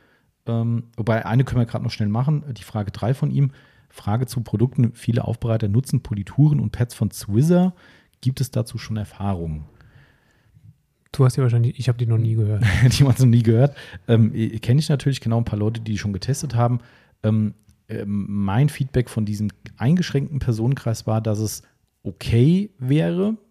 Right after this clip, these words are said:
Speaker 1: okay bis gut. Ähm, jetzt mal ganz allgemein gesprochen, ich kann's nicht auf ein Produkt,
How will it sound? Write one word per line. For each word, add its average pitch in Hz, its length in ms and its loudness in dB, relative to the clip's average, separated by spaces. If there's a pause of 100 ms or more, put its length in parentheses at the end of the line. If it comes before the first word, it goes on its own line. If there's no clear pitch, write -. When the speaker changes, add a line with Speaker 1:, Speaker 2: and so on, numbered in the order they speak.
(100)
Speaker 1:
okay 120 320 -2
bis - 240 -4
gut. 214 380 0 (560)
Ähm, 139 400 2
jetzt - 180 -6
mal 98 140 0
ganz 101 220 -2
allgemein 113 340 0
gesprochen, 131 380 -2
ich - 80 -8
kann's 113 200 -4
nicht 120 120 -2
auf 98 80 -2
ein 95 80 -8
Produkt, - 340 -2